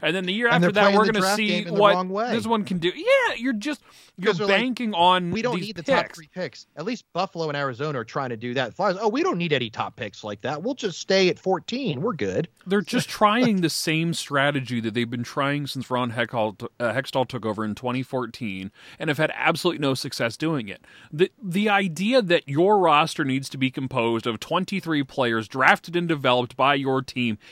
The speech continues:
Speaker 1: is fucking bullshit. It's a fallacy. No sports team in the history of mankind has ever been drafted and developed solely based on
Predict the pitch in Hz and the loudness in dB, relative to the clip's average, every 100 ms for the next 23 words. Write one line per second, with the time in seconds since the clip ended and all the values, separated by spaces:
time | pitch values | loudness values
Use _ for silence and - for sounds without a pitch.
0 | - 143 - - 277 285 - 294 285 285 | -6 -6 -6 4 6 6 4 0 2 0
1 | 208 285 302 294 277 - - 277 214 220 | 10 12 12 12 10 4 6 6 6 0
2 | - 294 277 240 160 156 254 302 - 262 | 6 8 10 6 2 4 6 6 4 6
3 | 285 233 220 233 202 208 214 208 196 226 | 6 4 0 2 2 2 6 4 6 2
4 | 233 185 170 170 170 - - - 151 208 | 2 2 2 2 -4 -10 -16 -6 0 0
5 | 208 196 156 185 208 196 220 214 165 139 | 2 2 4 2 2 0 0 2 4 4
6 | 143 - - - 185 185 190 151 156 156 | 4 0 -6 4 4 6 2 2 2 2
7 | - 135 139 | 0 2 2